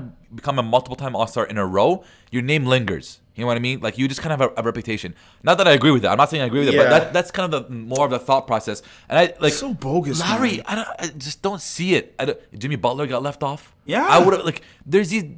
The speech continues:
Speaker 1: like, Jimmy Butler, and Jimmy Butler has that All-Star name. You know what
Speaker 2: And
Speaker 1: I
Speaker 2: who
Speaker 1: mean?
Speaker 2: did they, who did they put in instead? Vooch. Not that we
Speaker 1: Come
Speaker 2: talked about
Speaker 1: on,
Speaker 2: Vooch.
Speaker 1: man.
Speaker 2: We talked about Vooch earlier in the
Speaker 1: Vooch.
Speaker 2: series, and I do agree that he's a great basketball player.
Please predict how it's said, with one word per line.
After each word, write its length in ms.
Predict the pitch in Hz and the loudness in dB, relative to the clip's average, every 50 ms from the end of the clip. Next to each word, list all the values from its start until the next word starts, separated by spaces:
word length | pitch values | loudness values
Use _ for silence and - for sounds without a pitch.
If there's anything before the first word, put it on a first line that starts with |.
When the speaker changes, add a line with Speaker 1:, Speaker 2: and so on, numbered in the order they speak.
| 147 | -4
Speaker 1:
like, 140 | 170 175 127 113 | -2 -2 -2 0
Jimmy 160 | 220 233 254 | 0 0 2
Butler, 180 | 247 233 208 - | 2 2 0 0
and 160 | 160 170 156 | -2 -2 -2
Jimmy 140 | 147 196 233 | -2 -4 -2
Butler 180 | 220 240 185 151 | 0 0 0 0
has 460 | 127 - 143 170 180 190 190 151 127 | -2 -4 0 2 4 4 4 2 2
that 360 | 151 151 143 - - _ _ - | 0 0 0 -2 -6 _ _ -4
All-Star 800 | - 147 156 147 - - 160 147 139 135 135 131 120 98 - - _ _ _ _ _ _ _ _ _ _ _ _ _ _ - 123 | 0 0 0 0 -2 0 2 2 4 4 2 0 0 -2 -6 -10 _ _ _ _ _ _ _ _ _ _ _ _ _ _ -16 -14
name. 420 | 117 110 131 185 202 147 92 92 | -10 -6 -4 -4 -4 -4 -6 -8
You 60 | 101 | -2
know 60 | 117 | 2
what 60 | 131 175 | 4 6
Speaker 2:
And 80 | 180 | 8
Speaker 1:
I 40 | 170 | 8
Speaker 2:
who 60 | 208 | 10
Speaker 1:
mean? 80 | 226 247 | 10 8
Speaker 2:
did 80 | 240 | 8
they, 100 | 247 240 180 | 6 6 4
who 160 | 156 180 208 | 4 6 4
did 100 | 214 196 | 4 6
they 100 | 220 214 | 4 2
put 160 | - - 185 | 4 2 2
in 120 | 190 190 180 | 2 2 2
instead? 480 | 180 170 - - - 151 202 240 240 - _ _ _ _ _ _ _ _ - - | 0 -2 -2 0 0 2 2 0 -2 -8 _ _ _ _ _ _ _ _ -12 -8
Vooch. 560 | 117 120 143 147 117 - - - - - - _ _ _ _ _ _ - - - - - - - - - - - | -2 0 0 0 0 -2 -4 -6 -6 -8 -12 _ _ _ _ _ _ -20 -18 -16 -16 -14 -16 -16 -18 -12 0 4
Not 160 | 165 208 196 | 6 6 8
that 140 | 247 254 - - - - 180 | 8 6 6 4 -4 0 4
we 120 | 196 226 | 4 6
Speaker 1:
Come 100 | 233 240 | 8 8
Speaker 2:
talked 180 | 254 277 - - | 8 8 10 10
about 280 | 185 185 175 170 160 190 | 10 10 10 12 12 10
Speaker 1:
on, 60 | 247 | 10
Speaker 2:
Vooch. 80 | - 147 | 10 10
Speaker 1:
man. 280 | 143 135 131 120 113 | 8 10 10 8 8
Speaker 2:
We 80 | 190 196 | 8 8
talked 240 | - 214 233 220 202 | 10 10 8 10 10
about 220 | 247 208 202 175 139 | 8 8 8 8 6
Vooch 240 | 147 190 202 - | 6 2 4 8
earlier 240 | - - 269 277 285 | 8 10 10 10 10
in 80 | 285 285 | 10 10
the 60 | 277 | 8
Speaker 1:
Vooch. 60 | - | 8
Speaker 2:
series, 220 | - 175 202 214 196 | 8 8 8 8 8
and 120 | 160 160 | 8 8
I 160 | 165 185 185 | 8 8 8
do 240 | 156 135 190 214 208 | 6 4 6 6 6
agree 240 | 165 135 151 185 190 | 6 4 2 2 4
that 120 | 185 170 165 | 4 4 4
he's 140 | 175 151 | 2 0
a 60 | 151 120 | 0 -2
great 280 | - 135 139 156 127 | 0 2 0 0 2
basketball 500 | - 120 131 156 180 196 254 277 277 285 | 4 4 4 4 2 4 6 6 8 8
player. 180 | 285 285 285 | 10 10 10